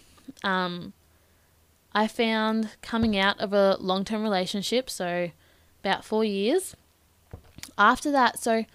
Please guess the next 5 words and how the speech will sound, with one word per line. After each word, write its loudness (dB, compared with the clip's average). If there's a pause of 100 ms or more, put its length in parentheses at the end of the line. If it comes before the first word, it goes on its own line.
(440)
I 6
was 2
never 0
someone -2 (120)
who -2